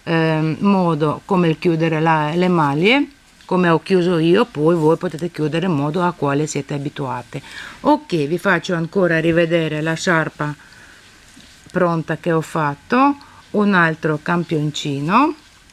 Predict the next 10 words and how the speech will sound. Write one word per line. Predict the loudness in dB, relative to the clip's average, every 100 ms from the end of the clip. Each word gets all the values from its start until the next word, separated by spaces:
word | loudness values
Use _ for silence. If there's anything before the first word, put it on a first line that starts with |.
| -20 -20 -14
di | -4
un | -2 0
altro | -2 -4 -4
colore | -2 -2 -2 0 0 0 -4 -20 -18 -18 -18 -20 -20 _ -10
che, | 2 4 4 0 -8 -20 -20 -18 -4
eh, | 0 2 2 2 2 2
cosa | 0 2 2
vi | 2
volevo | 2 2 2 0
dire? | 0 0 0